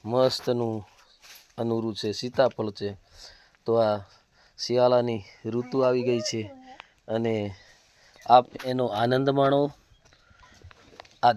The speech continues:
દેશી સીતાફળ છે, આપણા ઘરે સીતાફળનું ઝાડ છે, આપને બતાવવા કોશિશ કરીશું. ખૂબ સુંદર આ ઝાડ પર સીતાફળો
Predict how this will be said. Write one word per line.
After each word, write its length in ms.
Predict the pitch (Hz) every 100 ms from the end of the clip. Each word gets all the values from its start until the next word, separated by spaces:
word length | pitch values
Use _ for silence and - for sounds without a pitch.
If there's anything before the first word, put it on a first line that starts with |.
| 104
દેશી 340 | 139 - 196
સીતાફળ 600 | - 147 147 143 - 123
છે, 180 | - 120 107 - - _ - - _ - - _
આપણા 380 | 113 123 123 101
ઘરે 200 | 117 117 104 - _ _ _ _ -
સીતાફળનું 720 | - 123 143 135 135 127 110
ઝાડ 240 | 90 123 135
છે, 140 | - 123
આપને 260 | 117 117 104
બતાવવા 440 | 107 117 113 107
કોશિશ 360 | 110 - 123 -
કરીશું. 400 | - 98 - 87 - _ - - - - _ _ -
ખૂબ 180 | 135 127
સુંદર 720 | - 139 143 143 135 120 107 98 - _
આ 220 | 123 117 110 - - - _ _
ઝાડ 200 | 98 117 117
પર 120 | 120 113
સીતાફળો 540 | 117 110 117 -